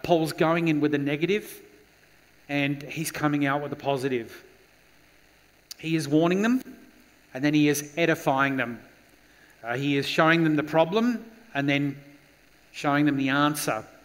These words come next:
Uh, he doesn't want them to be children. He wants them to grow up. Uh, you can see that phrase there in the text, uh, this morning in verse fifteen, "Speaking the truth in love that you may grow up."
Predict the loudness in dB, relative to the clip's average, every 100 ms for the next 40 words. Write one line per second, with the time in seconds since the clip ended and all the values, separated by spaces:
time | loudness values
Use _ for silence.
0 | _ _ -20 -20 -20 -20 -20 _ _ _
1 | _ -2 4 4 2 2 2 2 2 0
2 | 0 -6 -6 -6 -2 2 4 6 6 4
3 | -8 -12 -6 -2 -2 -2 -4 -2 -4 -6
4 | -20 -20 -20 -12 -2 2 4 6 4 0
5 | -10 -20 -20 -20 -20 _ -18 -16 -14 -8
6 | -4 -2 0 0 0 -4 -18 -20 -20 -14
7 | -2 2 2 2 -2 0 -2 -4 -8 -6
8 | -6 -6 -12 -14 -20 _ _ _ _ _
9 | _ _ _ _ _ _ _ _ _ _
10 | _ -6 -4 -4 -6 -4 0 0 -2 -6
11 | -14 -14 -4 -2 -2 -4 -6 -2 0 2
12 | 0 -4 -10 -6 -4 0 -2 0 0 0
13 | 0 0 0 0 -4 -4 -2 -2 -2 -6
14 | -4 4 6 6 4 2 0 0 -2